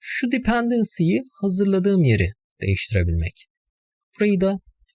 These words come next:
değiştirip sıfır altı yirmi yediye, aa, şuradaki bir sıfır fazla olmuş. Hemen düzeltelim.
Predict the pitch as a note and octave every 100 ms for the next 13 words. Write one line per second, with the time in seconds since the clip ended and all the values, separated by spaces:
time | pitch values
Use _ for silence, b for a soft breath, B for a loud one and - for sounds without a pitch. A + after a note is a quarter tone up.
0 | _ - E3+ D3 B2 - G#2+ A#2+ - -
1 | - - - C3+ B2 A#2+ C#3 C3 C3 B2+
2 | A#2+ A#2 A2 G2+ - _ _ _ _ -
3 | A2+ G#2+ A#2 - - G#2 - B2+ G2+ -
4 | - - C3 - A#2 - A2 G#2 A#2 B2
5 | F2 F#2 D3 - - - _ _ _ -
6 | _ _ - - B2 G#2+ G#2 G2+ G2+ F2+
7 | - G#2 G#2+